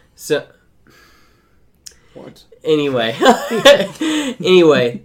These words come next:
Speaker 1: I liked it so far. That, uh, it basically, uh, this doctor is experimenting on, uh, uh, on the dead and everything, and they bring in a vampire, and they, someone removes the stake 'cause they're trying to get the gem that's around his neck, and that's what wakes him back up.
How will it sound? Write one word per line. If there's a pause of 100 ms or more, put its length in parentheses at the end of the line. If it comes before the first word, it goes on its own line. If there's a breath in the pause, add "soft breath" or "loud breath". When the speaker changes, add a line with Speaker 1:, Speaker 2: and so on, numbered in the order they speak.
(100)
Speaker 1:
I
liked
it
so
far.
That,
uh,
it
basically,
uh, (320)
this
doctor
is
experimenting
on,
uh, (360 loud breath)
uh,
on
the
dead
and
everything,
and
they
bring
in
a
vampire,
and
they,
someone
removes
the
stake
'cause
they're
trying
to
get
the
gem
that's
around
his
neck,
and
that's
what
wakes
him
back
up.